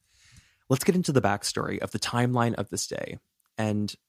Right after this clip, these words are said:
just before I do, I'm gonna give a disclaimer before we get into this and just say up front, because of the status of the outcome of her trial,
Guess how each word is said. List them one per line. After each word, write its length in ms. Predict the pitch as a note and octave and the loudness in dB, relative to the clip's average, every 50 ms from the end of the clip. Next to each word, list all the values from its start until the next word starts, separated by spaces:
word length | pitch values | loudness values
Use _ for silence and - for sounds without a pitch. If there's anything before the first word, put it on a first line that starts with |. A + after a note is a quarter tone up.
| _ - A2+ | _ -6 -2
just 160 | A#2 A#2 - | -2 0 0
before 280 | - - - D#3 D#3+ E3 | -2 2 6 6 6 6
I 80 | D#3+ | 6
do, 300 | C#3 B2 G#2+ G#2 G#2 - - | 4 2 2 2 2 2 0
I'm 140 | A2 G#2+ | 0 2
gonna 160 | G#2 A#2 A2 G2+ | 2 2 0 2
give 180 | G#2 A2+ G#2+ | 0 2 2
a 40 | A2 | 2
disclaimer 500 | - A2+ - - - A2+ G2+ G2+ G2+ G#2 | 2 2 -2 -2 -2 -2 -2 -2 -2 -2
before 260 | A#2 G#2 - - G#2 | -4 -4 -4 -2 -2
we 80 | G#2 G2 | -2 0
get 120 | G#2 G2 | -2 -2
into 200 | F2+ G2 - G#2 | -2 -4 -6 -4
this 200 | F#2+ F#2+ - - | -4 -4 -4 -4
and 100 | A2 G2+ | -6 -4
just 180 | - G#2 - - | 0 0 0 2
say 240 | - A2 G#2 A2 - | 4 4 2 2 0
up 220 | - A2 A2 - | 0 -2 -4 -4
front, 540 | - - - - A#2 G2+ D#2+ E2+ F2 - - | -8 -12 -2 2 2 2 2 0 -8 -10 -8
because 260 | - G#2 - A#2+ G#2+ | -8 -4 -2 0 0
of 100 | A2+ G2+ | 0 0
the 80 | - A2 | -2 -4
status 680 | - - A2+ G#2 G#2 G#2 G#2 G#2 - - - - - _ | -2 2 2 2 4 2 0 0 0 -2 -2 -4 -6 _
of 120 | - G#2 - | -12 -8 -4
the 100 | G#2+ G#2 | 0 0
outcome 300 | G#2 - - - A2 G#2 | 0 -2 -2 -4 -4 -4
of 120 | F#2+ - | -4 -6
her 100 | - - | -8 -12
trial, 540 | - - - C3+ C3+ C3 C3 B2 B2 B2+ | -12 -4 0 2 2 2 2 0 0 -2